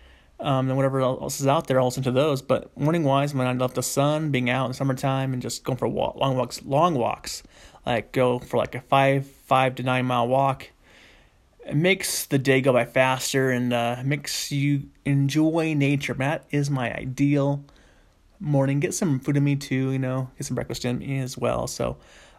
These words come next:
um, just amazing stuff like that. I, I, I do, that's what I love in the mornings. Um, I've already done that one.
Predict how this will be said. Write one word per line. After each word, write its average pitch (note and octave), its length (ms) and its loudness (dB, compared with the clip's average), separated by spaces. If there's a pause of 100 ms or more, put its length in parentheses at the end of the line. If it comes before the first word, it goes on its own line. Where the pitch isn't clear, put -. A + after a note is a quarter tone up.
um, D#3 160 0
just - 180 -6
amazing B2+ 360 0
stuff B2 240 -4
like - 140 -12
that. A#2 340 -2 (260)
I, B2+ 80 -2
I, B2 400 -4
I B2 120 -6
do, A#2+ 420 -4 (140)
that's - 120 -14
what A#2+ 80 0
I A#2+ 40 0
love A#2+ 100 -4
in - 20 -4
the A#2 60 -2
mornings. A#2 440 -4 (540)
Um, D3 460 2 (840)
I've C3 80 -6
already B2 160 -4
done C3 140 0
that C3 200 2
one. C3+ 380 0